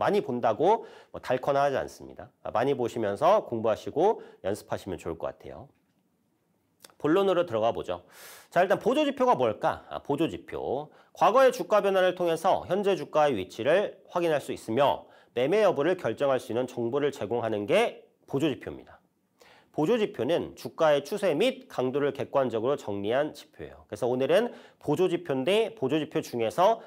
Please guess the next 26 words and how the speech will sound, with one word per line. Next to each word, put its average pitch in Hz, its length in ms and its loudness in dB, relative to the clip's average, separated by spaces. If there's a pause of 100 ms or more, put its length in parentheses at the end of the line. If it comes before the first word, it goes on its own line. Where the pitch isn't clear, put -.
스토캐스틱과 180 920 0
오비브이 104 560 -4
두 113 180 -12
가지를 131 640 2
공부할 101 400 -2
거라고 87 360 -2
말씀을 110 460 -2
드리고 85 240 -8
있어요. 82 640 -4 (1080)
자, 165 160 4
스토캐스틱과 269 640 2
오비브이인데 175 800 2
스토캐스틱과 214 800 2
오비브이는 147 720 2
꽤 254 120 4
높은 175 260 2
정확성과 139 600 0
유용성을 147 520 0
제공해요. 71 600 -10
그렇기 - 340 -4
때문에 147 500 2
제가 117 240 -2
오늘 95 220 -2
소개를 175 420 -2
해드리는 160 440 -2
거고요. 101 420 -6